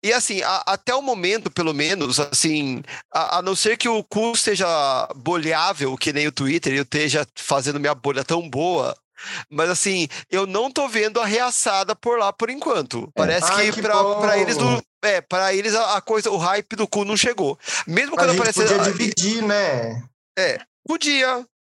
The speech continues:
Speaker 1: De-, deixa o Twitter pro, pro pessoal do óculos escuro com a bandeira do Brasil,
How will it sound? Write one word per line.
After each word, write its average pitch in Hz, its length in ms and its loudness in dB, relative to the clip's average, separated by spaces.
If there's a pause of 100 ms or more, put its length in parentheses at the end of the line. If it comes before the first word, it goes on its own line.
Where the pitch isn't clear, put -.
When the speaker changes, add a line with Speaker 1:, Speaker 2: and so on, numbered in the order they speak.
(120)
Speaker 1:
De-, 220 180 2
deixa 262 260 2
o - 20 -4
Twitter 226 380 0
pro, 156 840 0
pro 147 120 -10
pessoal 160 340 0
do 156 120 0
óculos 151 340 0
escuro 147 340 2
com 147 80 0
a 143 40 -2
bandeira 139 320 -2
do 127 80 -4
Brasil, 143 560 0